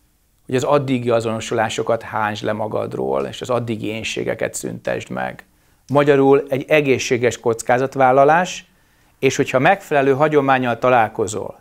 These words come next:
helyes tanítással, megbízható tanítóval, és egy élhető közösséggel, akkor ez a kockázat rendkívül alacsony.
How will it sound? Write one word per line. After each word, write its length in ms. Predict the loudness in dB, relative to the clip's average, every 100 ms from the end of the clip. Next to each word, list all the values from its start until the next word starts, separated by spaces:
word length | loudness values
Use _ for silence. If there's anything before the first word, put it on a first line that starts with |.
| _
helyes 720 | -2 2 4 2 -4 -8 -10 _
tanítással, 920 | 0 2 2 0 0 0 -2 0 0 2
megbízható 680 | -2 0 -4 -2 -4 -2
tanítóval, 840 | 0 2 2 0 0 0 0 -2 -6 _ -20 _
és 60 |
egy 100 | -4
élhető 540 | 2 2 2 -2 -2 -2
közösséggel, 1040 | -2 0 -2 0 2 4 6 4 2 -6 _ _ -6
akkor 240 | 0 2
ez 100 | 2
a 80 | 2
kockázat 520 | 2 2 0 0 0
rendkívül 640 | 2 2 0 -4 0 2
alacsony. 500 | 2 0 -2 -10 -12